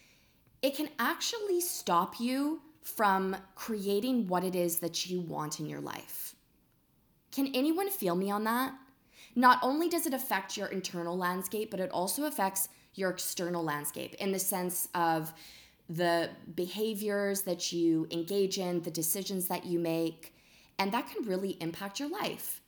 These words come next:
For a lot of people, this can keep them stuck. So I'm here to tell you to screw the noise.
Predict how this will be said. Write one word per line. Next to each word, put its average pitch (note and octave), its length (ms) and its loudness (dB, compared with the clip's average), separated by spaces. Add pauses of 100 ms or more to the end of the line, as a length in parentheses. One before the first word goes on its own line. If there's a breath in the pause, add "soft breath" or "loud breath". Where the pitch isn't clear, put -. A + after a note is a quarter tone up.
For A#3+ 180 -2
a A3+ 60 2
lot G#3+ 320 0
of B3 100 -2
people, G3 260 -4
this F#3 180 -2
can G3+ 160 -4
keep E3+ 220 -6
them E3 140 -6
stuck. - 380 -6 (960 loud breath)
So C4 540 6 (200)
I'm E4+ 180 6
here A#4 180 -2
to C4 80 0
tell G3 300 0
you F#3 360 2
to F#3 180 -6
screw - 400 -2
the D4 120 -2
noise. G#3 640 0